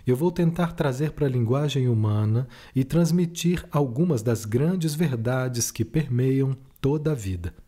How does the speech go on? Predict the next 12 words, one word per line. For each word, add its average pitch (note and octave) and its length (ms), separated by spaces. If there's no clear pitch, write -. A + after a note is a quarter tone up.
Quando A#2+ 220
esses A2 220
dois B2+ 240
princípios E3 580
se - 160
encontram A2 800
e A#2 120
interagem, G2+ 760
seja E3 420
de D#3+ 120
forma C#3+ 360
construtiva A#2+ 1200